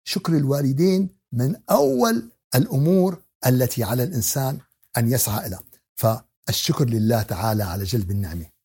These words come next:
الشكر لله تعالى على دفع النقمة، الشكر لله تعالى عند الابتلاء.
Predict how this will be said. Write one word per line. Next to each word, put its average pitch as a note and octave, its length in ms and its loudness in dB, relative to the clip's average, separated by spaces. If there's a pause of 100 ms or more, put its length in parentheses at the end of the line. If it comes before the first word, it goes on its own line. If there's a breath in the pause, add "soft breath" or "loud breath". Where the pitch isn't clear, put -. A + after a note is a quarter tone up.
(100)
الشكر D3 380 2
لله B2 360 4
تعالى A#2 460 0
على G#2 260 -2
دفع C#3 440 0 (300)
النقمة، A2+ 480 2 (420)
الشكر - 360 -2
لله B2 360 -2
تعالى B2 580 -2 (260)
عند B2 200 4
الابتلاء. - 540 -4